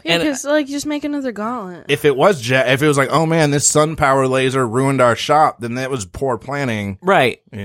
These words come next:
Speaker 2: And it was almost like it had never been used before, but it s-, <laughs> apparently had been used multiple times doing that very thing.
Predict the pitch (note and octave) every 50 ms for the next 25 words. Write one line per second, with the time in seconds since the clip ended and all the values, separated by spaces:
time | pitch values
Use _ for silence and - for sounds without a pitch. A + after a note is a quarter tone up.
0 | F#2+ F#2+ F#2 C#3+ D3 D3 C#3+ D3+ D#3+ E3 D#3+ D#3 D3 D3+ C#3+ C#3+ C#3 B2+ C3+ C#3
1 | C#3+ C#3+ C#3 C#3+ C3+ C3+ C3 C3+ C#3 D#3+ E3 D3 C3+ B2+ - B2 A2+ A2 A2 A#2
2 | B2 B2 B2 A#2 - - - - - - F3+ E3 E3+ E3 D#3 D3+ C#3+ C#3 C#3 C3+
3 | C3+ C#3 D#3 D3+ C#3+ C#3+ C#3+ D#3+ D#3+ - C3 C3 A#2+ - D#3+ D#3 D#3+ D3+ C#3+ C#3
4 | B2 C#3+ C#3+ C#3+ C#3+ C3+ C3+ C3+ A#2 A2 B2+ C#3 D3 C#3+ A#2+ A2+ A2 C3 D#3 D#3+
5 | C3+ A#2+ A#2+